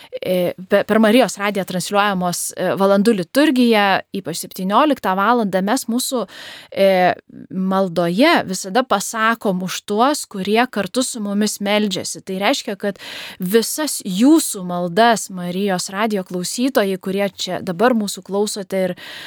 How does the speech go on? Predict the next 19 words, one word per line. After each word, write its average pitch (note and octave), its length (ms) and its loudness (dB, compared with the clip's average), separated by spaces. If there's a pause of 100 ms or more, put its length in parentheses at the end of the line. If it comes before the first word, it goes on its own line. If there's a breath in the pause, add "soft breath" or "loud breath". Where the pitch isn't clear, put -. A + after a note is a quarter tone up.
(200 loud breath)
tie, A3 160 2
kurie G#3 260 2
tuo C#4 320 4
metu A#3+ 300 4
klausote, A#3 560 2
o F#3 60 -2
gal F3+ 200 0
neklausote, A3 720 2
bet E3+ 180 -2
turit C#4 320 4
omeny, G#3+ 460 4 (360 loud breath)
visas A#3 580 0
jūsų A3 400 -4
maldas F#3+ 560 0
taip F#3+ 260 -10
pat G#3+ 280 0
atiduodame F#3+ 680 -2
Dievui, G3 420 -2
v-, F3+ 300 -10